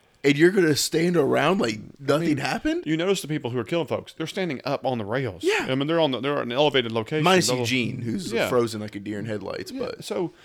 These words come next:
Speaker 2: that's the part that kills this stuff. You know what I mean? And so then, yeah, like you said, they go to the stairs. They're dropping them like they're hot right there at the base of it.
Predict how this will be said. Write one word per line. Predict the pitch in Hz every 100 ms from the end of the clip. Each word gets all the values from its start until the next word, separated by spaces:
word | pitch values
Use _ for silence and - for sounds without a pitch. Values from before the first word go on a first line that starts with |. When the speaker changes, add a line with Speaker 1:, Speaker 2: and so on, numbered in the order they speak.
| - - -
Speaker 2:
that's | 220 226
the | 160 135
part | 185 175
that | - -
kills | - 214 185
this | 127 107
stuff. | - 104 98 -
You | 143
know | 170
what |
I | 175
mean? | 190 180 - - - -
And | 180
so | 202
then, | 214 208
yeah, | 156
like | 139
you | 151
said, | 147
they | 113
go | 117
to | 113
the |
stairs. | 110 170 170 165 156 147
They're | 117
dropping | 107 120 127 131 123
them | 113
like | 110 101
they're | 104
hot | 151 147 -
right | 127 120
there | 120 113
at | 98
the |
base | 107 143 143
of | 156 147
it. | 143